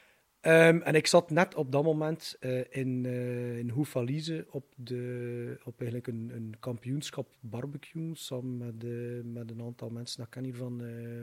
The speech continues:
van Roeselare, eh, van C D-constructgasten en die inoxkeukens maken. En samen hebben we deelgenomen aan die barbecuewedstrijd. En juist op dat moment, ik kreeg die, die mail en, eh, ja, het stond op van, "Kijk, eh,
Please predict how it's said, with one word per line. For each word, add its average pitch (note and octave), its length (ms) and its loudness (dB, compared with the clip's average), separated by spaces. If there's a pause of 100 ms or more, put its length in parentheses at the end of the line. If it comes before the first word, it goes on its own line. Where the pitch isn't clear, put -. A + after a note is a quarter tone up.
(140)
van A#2 180 -8
Roeselare, D#3+ 520 -8 (600)
eh, B2 100 -8 (240)
van A#2 140 -10
C A#2+ 300 -4
D-constructgasten C3 760 -8
en A#2+ 120 -10
die A2+ 520 -10
inoxkeukens D3 680 -4
maken. D3+ 280 -8 (480)
En A#2+ 100 -6
samen D3 360 4
hebben C#3 220 2
we A2+ 60 -6
deelgenomen C#3+ 520 0
aan A#2+ 60 -2
die A2+ 120 -2
barbecuewedstrijd. C3 840 -4 (540)
En C3+ 120 -2
juist F#3+ 200 4
op D#3+ 80 10
dat E3+ 120 12
moment, E3+ 340 10
ik C#3+ 100 0
kreeg D#3+ 260 6
die, C3 380 0
die A2+ 180 -4
mail D#3+ 420 2
en, B2 300 -4
eh, A#2+ 520 -6 (400)
ja, A#2+ 280 -6 (480)
het - 100 -12
stond C#3 280 0
op C#3+ 120 4
van, - 140 -2
"Kijk, - 220 -4
eh, A#2+ 400 0